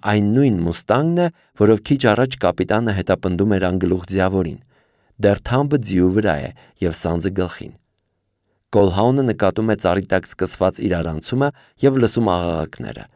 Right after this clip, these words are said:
Նա հասկանում է, որ իրեն նկատել են։ Այժմ արդեն թաքնվելու կարիք չկա, և կապիտանը մի ոստյունով նետվում է թամբի վրա։ Մի կատաղի հայացք գցելով ամբոխին,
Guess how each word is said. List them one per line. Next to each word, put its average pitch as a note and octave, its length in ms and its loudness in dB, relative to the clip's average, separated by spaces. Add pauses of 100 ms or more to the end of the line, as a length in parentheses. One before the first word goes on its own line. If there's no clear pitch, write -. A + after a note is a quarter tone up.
(460)
Նա F#2 140 0
հասկանում F#2 500 0
է, G#2 100 2
որ D#2+ 200 -4
իրեն D#2+ 260 -4
նկատել D2+ 500 -8
են։ - 140 -20 (1300)
Այժմ D#3+ 320 4
արդեն D3 340 2
թաքնվելու B2 520 2
կարիք G#2 340 0
չկա, G#2 320 0
և D2+ 220 -4
կապիտանը G2+ 560 0
մի A2+ 160 0
ոստյունով F#2+ 600 0
նետվում F2 360 -4
է F#2 80 -2
թամբի E2 400 -4
վրա։ F2 260 -2 (760)
Մի F#2+ 140 2
կատաղի F2+ 460 2
հայացք F#2 400 -2
գցելով E2+ 380 0
ամբոխին, F2 540 -2